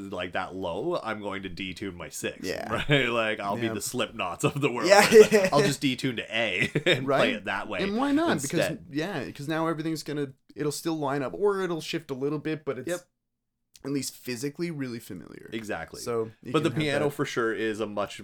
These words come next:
Speaker 1: better instrument. I always tell my students it's like, it's linear. So it's like, uh, you
Speaker 2: Yeah.
Speaker 1: know,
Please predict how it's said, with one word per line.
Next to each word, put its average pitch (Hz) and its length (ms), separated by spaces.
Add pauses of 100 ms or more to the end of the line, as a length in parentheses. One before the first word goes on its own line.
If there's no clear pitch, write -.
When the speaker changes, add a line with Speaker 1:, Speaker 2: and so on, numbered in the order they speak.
(100)
Speaker 1:
better 101 300
instrument. 95 460
I 98 80
always 101 200
tell 107 140
my 98 120
students 90 360
it's 90 140
like, 90 160
it's 98 160
linear. 95 580
So 101 220
it's 92 120
like, 92 380 (140)
uh, 110 60
you 107 120
Speaker 2:
Yeah. 113 60
Speaker 1:
know, 98 160